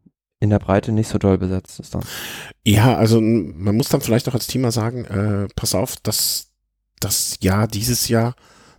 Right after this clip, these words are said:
Speaker 2: ne, aber da kommen wir ja gleich dann vielleicht, äh, vielleicht sollten wir dann, sollten wir das Punkt A, vielleicht sollten wir das in Kürze jetzt machen, äh, jetzt gleich, also wenn es, ne, also Dumoulin, um Dumoulin geht,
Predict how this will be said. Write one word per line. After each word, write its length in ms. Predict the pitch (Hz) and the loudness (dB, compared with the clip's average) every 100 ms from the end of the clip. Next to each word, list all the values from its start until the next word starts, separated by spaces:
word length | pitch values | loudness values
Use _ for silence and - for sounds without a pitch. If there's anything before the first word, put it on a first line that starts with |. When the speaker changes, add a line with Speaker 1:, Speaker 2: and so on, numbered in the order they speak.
| - | -4
Speaker 2:
ne, 100 | 95 | 0
aber 140 | 110 | 2
da 60 | 107 | 2
kommen 160 | 123 | 2
wir 60 | 120 | 2
ja 40 | |
gleich 180 | 90 113 | 2 0
dann 140 | 113 | -2
vielleicht, 320 | 110 87 104 - | -4 -4 -6 -6
äh, 160 | 80 | -10
vielleicht 240 | 107 127 131 | -2 2 2
sollten 160 | 165 | 4
wir 60 | 160 | 4
dann, 240 | 135 127 - - | 4 0 -8 -6
sollten 220 | 135 160 | -2 0
wir 60 | |
das 160 | 139 135 | 0 -2
Punkt 340 | - - 160 | -6 -8 -4
A, 220 | - 151 180 _ - - - | 0 0 -2 _ -20 -16 -2
vielleicht 180 | 143 | 0
sollten 100 | 175 | 2
wir 40 | 165 | 2
das 80 | 139 | 2
in 120 | 113 | -2
Kürze 640 | - 196 240 196 190 185 - - | 0 0 2 0 0 -2 -10 -2
jetzt 300 | 139 - 214 | 0 0 -2
machen, 260 | 190 196 | -4 -4
äh, 80 | 92 | -2
jetzt 240 | 123 131 | 2 2
gleich, 240 | - 135 175 | 4 2 2
also 200 | 123 123 | -2 -2
wenn 140 | 120 | 0
es, 160 | 120 - | -2 -2
ne, 140 | 127 | -2
also 220 | 127 107 107 | -2 -4 -4
Dumoulin, 460 | 110 104 101 117 | -4 -2 -2 -4
um 180 | - 104 | -4 -8
Dumoulin 440 | - 117 104 101 | -8 -6 -2 -2
geht, 140 | 117 | -2